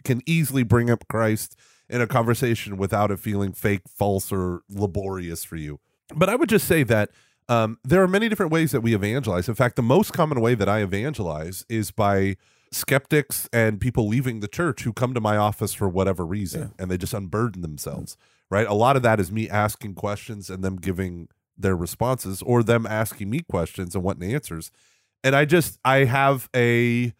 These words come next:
Speaker 1: it doesn't always work. I'm not always successful. It's not automatic. But when I give answers that people are looking for, whether it's on in vitro fertilization or gay marriage or, you know, why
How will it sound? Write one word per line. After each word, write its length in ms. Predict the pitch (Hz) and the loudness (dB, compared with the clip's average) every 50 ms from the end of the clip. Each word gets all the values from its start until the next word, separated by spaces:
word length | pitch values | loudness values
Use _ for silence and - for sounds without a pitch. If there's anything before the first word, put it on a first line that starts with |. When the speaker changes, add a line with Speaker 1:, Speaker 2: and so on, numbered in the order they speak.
| _ _ _ - | _ _ _ -6
Speaker 1:
it 40 | 90 | -2
doesn't 220 | 107 104 131 123 | -2 0 2 4
always 240 | 123 151 175 156 - | 4 4 4 6 6
work. 220 | 113 123 143 - | 6 6 6 4
I'm 60 | 131 117 | 2 -2
not 160 | 123 131 - | -2 -2 -2
always 360 | - 101 110 120 131 139 120 - | -2 0 2 4 4 4 2 0
successful. 420 | - - - 120 110 104 - 117 | -4 -6 -2 -2 -2 0 0 -2
It's 120 | 95 - | -2 0
not 160 | 110 120 - - - | 0 0 0 0 0
automatic. 640 | 101 110 117 117 104 107 110 92 78 82 92 - - - | 2 2 2 2 2 0 0 0 -2 -4 -8 -10 -12 -10
But 280 | 107 85 113 113 - _ _ _ _ _ _ _ _ _ _ _ _ _ _ _ _ _ _ - | -2 0 0 0 0 _ _ _ _ _ _ _ _ _ _ _ _ _ _ _ _ _ _ -4
when 300 | 113 113 139 151 151 147 | 2 4 6 6 6 4
I 280 | 131 143 147 156 170 | 4 2 4 4 2
give 560 | 165 131 107 - 165 170 175 160 143 123 - - - | 2 0 0 4 6 8 8 6 4 0 -4 -8 -4
answers 520 | 151 156 165 160 - - 127 120 107 - | -2 0 0 0 0 0 0 0 0 0
that 120 | - 113 - | 0 0 2
people 240 | 127 120 - 120 113 | 2 2 4 4 4
are 80 | 107 | 4
looking 320 | 104 131 139 - 117 98 90 | 4 2 0 -2 -4 -10 -8
for, 220 | - 90 90 90 | -4 -2 -2 0
whether 240 | 90 98 98 101 101 | 2 2 2 2 0
it's 120 | 98 - | -2 -2
on 200 | 113 104 101 98 | -2 -2 0 0
in 100 | 101 101 | 0 0
vitro 380 | 95 120 127 120 - 139 123 113 | 4 4 4 4 2 0 -2 -2
fertilization 1080 | - 127 120 120 117 113 110 107 95 90 113 113 113 107 - - 113 110 110 107 104 | -2 -4 -4 -2 -2 -2 -2 -2 -2 -2 -2 -2 -2 -2 -4 -2 0 0 0 2 2
or 280 | 107 95 98 95 92 92 | 2 2 2 2 0 0
gay 240 | 92 104 113 120 117 | -2 -4 -2 -2 -2
marriage 600 | 113 113 110 110 110 110 110 110 104 101 - - | -2 -2 -4 -4 -2 -2 -2 -2 -2 -4 -6 -4
or, 460 | - 104 98 95 95 95 92 95 90 - _ _ _ _ _ _ | 0 2 2 2 2 2 2 0 -2 -4 _ _ _ _ _ _
you 140 | - 107 107 | -6 -4 -2
know, 240 | 98 95 95 95 - | -2 0 -2 -2 -4
why 560 | - 98 92 104 107 110 113 113 113 113 113 | -6 -2 0 2 4 4 4 4 2 2 0